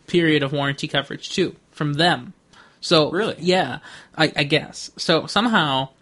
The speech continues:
Speaker 1: when you, like, buy some iPad or whatever
Speaker 2: Mm-hmm.
Speaker 1: through Visa, Visa will also add some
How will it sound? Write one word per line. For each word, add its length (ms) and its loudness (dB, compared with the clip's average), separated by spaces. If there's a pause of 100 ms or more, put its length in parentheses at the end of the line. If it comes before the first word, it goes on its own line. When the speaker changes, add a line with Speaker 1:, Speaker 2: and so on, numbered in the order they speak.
(120)
Speaker 1:
when 140 2
you, 260 4
like, 320 -4
buy 320 2
some 340 -4
iPad 420 0
or 100 -4
whatever 420 -2 (180)
Speaker 2:
Mm-hmm. 100 -12
Speaker 1:
through 120 0
Visa, 400 2 (300)
Visa 320 4
will 160 2
also 340 2
add 300 2
some 380 -2